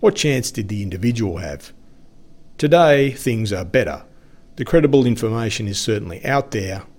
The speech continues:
but landing on it remains a challenge. If someone is determined to go it alone, they will need to do their due diligence on the information they are working with.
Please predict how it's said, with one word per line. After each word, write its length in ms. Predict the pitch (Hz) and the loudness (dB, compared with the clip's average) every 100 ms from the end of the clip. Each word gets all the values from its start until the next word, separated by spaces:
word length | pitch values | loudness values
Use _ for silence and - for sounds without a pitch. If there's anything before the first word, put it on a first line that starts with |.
| - - | -10 0
but 220 | 143 147 | 0 2
landing 440 | 143 139 127 113 | 0 2 0 -2
on 140 | 101 95 | -4 -6
it 180 | 95 - | -10 -12
remains 480 | 123 107 95 95 80 | -8 -6 -6 -8 -10
a 40 | |
challenge. 640 | - 110 95 87 78 - - - - - - - - - - _ - | -8 -8 -8 -10 -12 -14 -16 -20 -20 -20 -20 -20 -20 -20 -20 _ -8
If 120 | - | -2
someone 340 | 208 220 190 | 0 2 0
is 240 | - 143 127 | 2 0 0
determined 580 | 123 113 120 117 110 104 | -2 -4 -4 -6 -6 -6
to 60 | |
go 220 | 110 113 104 | -4 -4 -4
it 80 | |
alone, 580 | 104 120 135 104 95 92 - - - - - | -4 -2 -2 -4 -6 -10 -12 -16 -18 -18 -2
they 140 | 156 | 4
will 80 | 170 | 4
need 180 | 151 139 | 6 4
to 60 | 135 | 4
do 300 | 123 117 117 | 4 6 4
their 140 | 120 | 2
due 220 | 107 110 | 0 -2
diligence 640 | 120 131 110 90 98 101 - | 2 2 2 -2 -6 -6 -6
on 160 | 110 | -4
the 120 | 110 | -4
information 640 | 117 110 131 113 95 - 95 | -4 -4 -4 -4 -4 -6 -8
they 160 | 87 | -8
are 80 | 87 | -8
working 400 | 87 104 107 104 | -8 -8 -8 -10
with. 300 | 82 90 - | -12 -14 -18